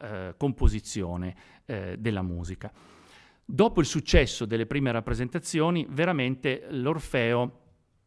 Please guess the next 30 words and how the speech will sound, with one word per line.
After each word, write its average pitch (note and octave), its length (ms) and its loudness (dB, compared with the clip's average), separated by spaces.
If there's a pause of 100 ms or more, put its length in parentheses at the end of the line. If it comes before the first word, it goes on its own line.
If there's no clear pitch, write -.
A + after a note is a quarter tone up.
(320)
può D#3 100 -2
considerarsi B2+ 640 -2
la, A2+ 180 -8 (140)
la A#2+ 180 -6
prima F#3 300 2
storia, C3 600 0
la A#2+ 100 -4
prima D3+ 300 0
o-, A#2+ 100 -4 (260)
grande C3+ 360 2
opera A#2+ 280 4
della G2+ 160 -2
storia A#2+ 280 -2
del G#2 100 -2
melodramma, B2 560 0 (260)
perché G#3 340 4
ha F3 100 -2
avuto D#3+ 300 0
un C#3+ 80 0
certo D#3+ 280 -6
seguito A2 500 -6 (240)
anche B2 240 -6
in A2+ 60 -4
Europa. G2 460 -6 (600)
Innanzitutto, D#3+ 1040 2
eh, B2+ 340 -6
Monteverdi C#3+ 680 2
ne B2 140 2
curò C3 500 4
due C#3 540 6